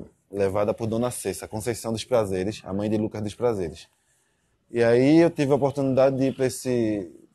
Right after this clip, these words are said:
pra esse espaço chamado Usina, que era padrinhado por Lula Queiroga e Silvério Pessoa, e a gente começou a dar aula de percussões para, para as pessoas que tinham deficientes, deficiências com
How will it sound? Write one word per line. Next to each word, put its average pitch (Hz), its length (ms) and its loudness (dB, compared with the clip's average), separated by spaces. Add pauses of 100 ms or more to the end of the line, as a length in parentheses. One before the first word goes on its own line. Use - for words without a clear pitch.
(120)
pra 113 100 -6
esse 120 100 -6
espaço 120 380 0
chamado 117 340 0
Usina, 127 540 0 (640)
que 123 100 -4
era 113 180 6
padrinhado 110 600 0
por 104 140 -8
Lula 131 260 2
Queiroga 113 720 2
e 104 60 -14
Silvério 110 400 -2
Pessoa, 107 560 -6 (680)
e 110 120 0
a 110 40 2
gente 117 200 -2
começou 135 400 0
a 131 40 4
dar 131 220 4
aula 127 420 2
de 117 120 -6
percussões 120 580 -6
para, 117 240 0 (120)
para 101 220 -2
as 95 100 -4
pessoas 117 420 -6
que - 120 -16
tinham 113 280 -4
deficientes, 113 720 -4
deficiências 113 760 -6
com 117 300 -4